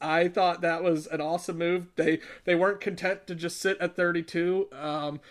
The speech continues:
you know, I, I, they, I think they made a pick f-, at, at two when Walker went one. I don't think a team made a pick faster than when they submitted their card for Hutchinson. <laughs>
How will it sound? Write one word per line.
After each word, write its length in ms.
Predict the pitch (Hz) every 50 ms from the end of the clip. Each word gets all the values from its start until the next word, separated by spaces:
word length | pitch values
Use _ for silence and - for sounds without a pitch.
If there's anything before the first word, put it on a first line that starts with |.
| - - _
you 120 | - 170 160
know, 240 | 156 151 143 135 -
I, 220 | 135 139 151 - 151
I, 180 | 156 170 175 165
they, 360 | 160 170 175 180 180 180 170
I 240 | 147 143 165 180 185
think 260 | - 220 202 202 202
they 140 | 185 175 170
made 220 | 165 170 175 165
a 40 | 156
pick 260 | - - 185 175 -
f-, 500 | - - - 165 151 131 101 110 - 131 - -
at, 280 | 170 160 - - - - -
at 220 | 156 165 160 - -
two 460 | - 285 294 254 202 185 202 208 - - - - _ _
when 160 | 170 175 165 165
Walker 320 | 180 190 190 185 180 165
went 160 | 170 165 156
one. 260 | 170 170 175 175 170
I 140 | 151 151 156
don't 240 | 165 196 190 180 175
think 180 | - 180 165 170
a 60 | -
team 360 | - - 165 165 170 165 156
made 220 | 151 156 170 180
a 40 | 180
pick 280 | 180 - 196 190 190 -
faster 640 | - - 185 180 190 - - - 196 196 202 202 - - _ _
than 160 | - 165 160
when 120 | 165 160
they 120 | 156 165 165
submitted 380 | - - 175 165 170 175 170
their 100 | 175 170
card 320 | 165 - 180 170 175 175 175
for 140 | - 175 175
Hutchinson. 640 | 214 175 - - 185 180 - - 202 202 202 208
<laughs> 60 | 185